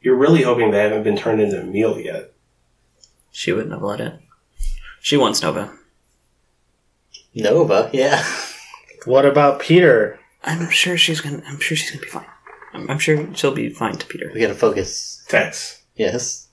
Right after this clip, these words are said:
Speaker 1: He's got two pistols.
Speaker 3: Fart. <laughs>
Speaker 2: Okay, so here's what we do. Talon, you go left.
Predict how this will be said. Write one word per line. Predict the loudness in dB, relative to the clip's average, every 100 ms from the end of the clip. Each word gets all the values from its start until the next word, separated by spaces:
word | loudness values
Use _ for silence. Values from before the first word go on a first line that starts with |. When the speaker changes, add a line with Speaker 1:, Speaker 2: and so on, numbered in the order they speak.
| _ _ _ _ _ _ _ _ _
Speaker 1:
He's | -4 0
got | 0
two | -2 -4
pistols. | -4 -4 -8 -14 -16 -18 _ _ _ -4
Speaker 3:
Fart. | -4 -4 -10 _ _
<laughs> | -16 -14 -14 -16 -18 -6 -6 -2
Speaker 2:
Okay, | -2 0 -2 -6 -14
so | -4
here's | 0 2
what | 2
we | 0
do. | -2 -2 -6 -8 -14 -20 -20 -20 _ _ _ _ _ _ _ -20 -20 -20 -20 -20 _
Talon, | -4 -2 -2 -2
you | 0
go | 2
left. | 2 0 -4 -10